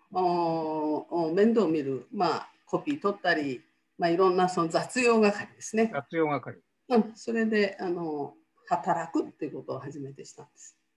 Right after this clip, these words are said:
Speaker 2: うん。
Speaker 1: うん。
Speaker 2: そのうちもうあれでしょ？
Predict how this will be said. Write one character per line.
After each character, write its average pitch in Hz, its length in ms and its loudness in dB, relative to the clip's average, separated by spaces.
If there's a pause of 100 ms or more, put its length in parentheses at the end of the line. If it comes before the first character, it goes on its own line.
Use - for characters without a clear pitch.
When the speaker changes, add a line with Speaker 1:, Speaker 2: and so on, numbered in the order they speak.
(300)
Speaker 2:
う 135 80 -6
ん。 113 180 -8 (540)
Speaker 1:
う 190 60 -4
ん。 156 80 -4 (760)
Speaker 2:
そ 233 80 0
の 262 100 4
う 254 80 0
ち 247 120 -4
も 240 140 6
う - 80 4
あ 170 100 4
れ 165 100 -6
で 165 80 -12
し 190 60 -6
ょ？ 285 160 -4